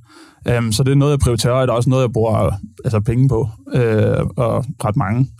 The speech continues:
Øh, jeg kunne s-, helt sikkert bruge min-, meget mindre end de her ti tusind kroner om måneden, hvis, hvis jeg valgte at sige, "Nå, men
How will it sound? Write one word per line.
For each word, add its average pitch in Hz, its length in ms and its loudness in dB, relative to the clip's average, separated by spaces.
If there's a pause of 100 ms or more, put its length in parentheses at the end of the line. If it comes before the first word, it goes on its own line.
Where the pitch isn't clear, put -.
Øh, 113 460 0
jeg 120 120 0
kunne 113 160 -2
s-, - 180 -6
helt 123 300 2
sikkert 120 260 -2
bruge 113 220 -2
min-, 113 300 2
meget 127 220 2
mindre 120 280 2
end 110 100 -2
de 117 60 -4
her 110 80 -2
ti 113 220 -2
tusind 123 320 -2
kroner 113 220 -2
om 113 60 -4
måneden, 113 300 -2
hvis, 110 180 -2
hvis - 260 -2
jeg 107 100 0
valgte 107 200 2
at 110 60 0
sige, 107 140 -2
"Nå, 101 100 2
men 101 180 0